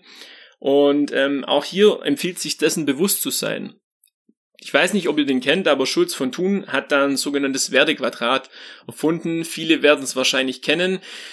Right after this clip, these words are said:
Wer nicht, auch hier empfiehlt sich's, ähm, sich das mal anzuschauen. Es geht drum,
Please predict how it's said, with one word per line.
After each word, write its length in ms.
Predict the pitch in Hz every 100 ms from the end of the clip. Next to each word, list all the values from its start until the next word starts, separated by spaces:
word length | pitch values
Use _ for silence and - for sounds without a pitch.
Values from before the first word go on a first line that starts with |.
| -
Wer 160 | 127 139
nicht, 300 | 165 202 -
auch 100 | 139
hier 160 | 165
empfiehlt 360 | 165 143 175 170
sich's, 340 | 165 160 -
ähm, 300 | - 139 143
sich 160 | 147 139
das 160 | 147 135
mal 120 | 127
anzuschauen. 580 | 185 202 190 165 156 151
Es 140 | -
geht 300 | 165 170 -
drum, 440 | 156 165 170 -